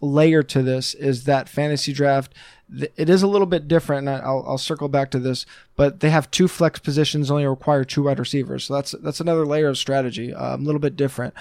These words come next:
But I'm just talking about just payout structure, game structure. Uh, and again, I, I understand why people might be uh, kinda turned away by the initial fee.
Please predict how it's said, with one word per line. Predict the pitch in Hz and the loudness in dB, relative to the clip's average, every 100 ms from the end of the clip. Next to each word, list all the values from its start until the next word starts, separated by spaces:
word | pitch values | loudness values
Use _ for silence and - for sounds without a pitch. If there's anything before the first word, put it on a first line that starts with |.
| - - | -20 -4
But | 139 185 165 - _ _ _ | 8 8 8 0 _ _ _
I'm | 151 | -6
just | 156 - | -6 -4
talking | 160 160 | -4 -2
about | 151 147 139 - _ - | 0 0 0 -6 _ -12
just | 151 - - - _ _ _ | -10 -8 -10 -18 _ _ _
payout | - 165 156 | -2 0 0
structure, | - - 147 - 143 | -2 -6 -6 -6 -4
game | 139 135 | -4 -4
structure. | - 139 135 143 135 131 - _ | -4 -6 -4 -6 -8 -10 -20 _
Uh, | - 123 127 131 - | -6 -4 -4 -6 -10
and | 143 147 143 131 - | -8 -8 -8 -10 -6
again, | 151 139 147 139 139 135 | -6 -2 -2 -2 -6 -4
I, | 143 143 143 - _ _ - | -2 -2 -4 -10 _ _ -2
I | 156 | 0
understand | 165 175 160 165 160 | 2 0 0 -2 -4
why | 147 147 | -4 -4
people | 160 156 151 | -6 -4 -4
might | 139 143 143 _ - 139 | -2 -4 -6 _ -20 -6
be | 139 143 139 135 _ _ _ - | -4 -4 -8 -12 _ _ _ -8
uh, | 127 131 | -6 -6
kinda | - 147 131 | -2 -2 -2
turned | - 147 | -2 0
away | 135 135 139 | 2 2 2
by | 135 | 2
the | 135 131 | 0 0
initial | 131 131 135 | -2 -4 -6
fee. | - 143 143 | -4 -2 -2